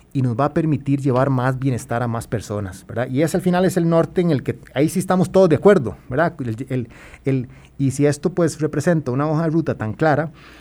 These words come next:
eh, la articulación que tenemos que tener desde Comex con el resto de las instituciones es fundamental, y en eso sí mi compromiso es seguir trabajando de manera muy cercana con el resto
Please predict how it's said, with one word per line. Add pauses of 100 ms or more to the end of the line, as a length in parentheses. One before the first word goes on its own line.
(300)
eh,
la
articulación (280)
que
tenemos
que
tener
desde
Comex
con
el
resto (120)
de
las
instituciones
es
fundamental, (120)
y
en
eso
sí (300)
mi
compromiso
es
seguir
trabajando (720)
de
manera
muy
cercana
con
el
resto